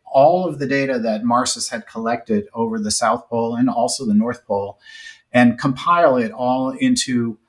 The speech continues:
uh, basically a, a three-dimensional image, a three-dimensional image volume of the polar mountain, basically, the polar mound.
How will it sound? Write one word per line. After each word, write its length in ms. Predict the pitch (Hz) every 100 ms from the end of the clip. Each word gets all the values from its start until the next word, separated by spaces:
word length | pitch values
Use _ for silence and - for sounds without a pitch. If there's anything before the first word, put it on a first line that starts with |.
| _ _ _ -
uh, 100 | 110
basically 600 | 139 151 - 135 123 120 -
a, 140 | 107 104 _ -
a 140 | 120
three-dimensional 1500 | - - - _ 156 175 151 139 131 131 - 123 110 107 -
image, 560 | 123 127 101 90 - - -
a 60 |
three-dimensional 960 | - - - 139 160 151 135 135 120 113
image 380 | 127 131 120 104
volume 720 | 110 117 120 120 104 98 101 - _ _ _
of 360 | 120 117 117 110
the 100 | 113
polar 640 | - 127 123 113 110 107 _ _ _ 120
mountain, 580 | 113 113 117 - 98
basically, 460 | 92 90 - - 90
the 120 | 87
polar 320 | - 123 117
mound. 500 | 107 104 98 90 92